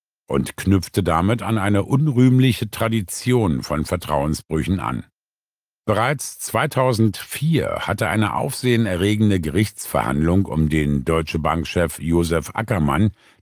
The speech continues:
der glänzenden Fassade des Bankwesens einen Kratzer verpasst. Kein Wunder, dass laut einer Studie des Meinungsforschungsunternehmens Gallup von zweitausendneunzehn jeder zweite Mensch den Banken misstraut.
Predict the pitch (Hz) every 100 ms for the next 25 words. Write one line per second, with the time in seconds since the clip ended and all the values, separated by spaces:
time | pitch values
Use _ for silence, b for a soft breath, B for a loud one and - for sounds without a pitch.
0 | - 101 95 98 117 - 135 139 123 131
1 | - 98 87 107 107 104 - 80 82 76
2 | 85 90 92 117 107 101 90 92 - 107
3 | 98 - - - 53 - 50 - - -
4 | _ _ _ _ _ _ _ _ 101 101
5 | 90 85 95 92 107 156 156 147 - 117
6 | 113 - 101 110 107 - - 147 143 139
7 | 127 123 98 104 139 143 - 135 120 117
8 | 131 104 - 113 117 113 113 104 76 76
9 | 120 113 67 - 82 67 - 90 90 90
10 | 92 87 73 78 98 117 - 73 57 58
11 | 82 143 170 147 - 101 110 107 76 87
12 | - 104 87 71 64 69 - 82 92 101
13 | - 147 - -